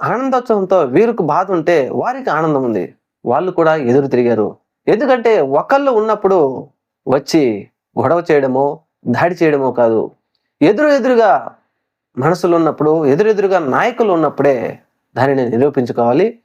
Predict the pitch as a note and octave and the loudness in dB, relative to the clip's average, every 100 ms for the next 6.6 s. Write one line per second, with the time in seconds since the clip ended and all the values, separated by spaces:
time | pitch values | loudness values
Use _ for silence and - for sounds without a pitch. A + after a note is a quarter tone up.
0 | _ - E3+ F#3+ A3 G#3 - B2+ C3 D#3+ | _ 0 2 4 2 0 -2 -4 0 -2
1 | D3+ C#3+ C3 B2+ B2+ B2 A#2 A#2 A#2 G#2 | -2 -4 -2 -2 -2 -2 0 2 2 2
2 | D2+ - _ _ _ _ - A3+ C#4 C4+ | -2 -6 _ _ _ _ -2 0 2 2
3 | C4 B3 A#3 G#3 G#3 F#3 F3 F#3 F#3 D#3 | 2 0 0 0 0 0 0 0 2 2
4 | C#3+ G#3 G#3 F#3+ E3+ - - C#3+ G3 F#3 | 2 0 0 -2 -4 -6 -6 -2 0 0
5 | E3+ D#3+ C#3+ C3 C3+ C3+ C#3+ D3 C3+ C#3+ | 0 0 0 -2 -2 -2 0 -2 -2 -4
6 | - C3 - A#2 - | -2 -4 -2 -4 0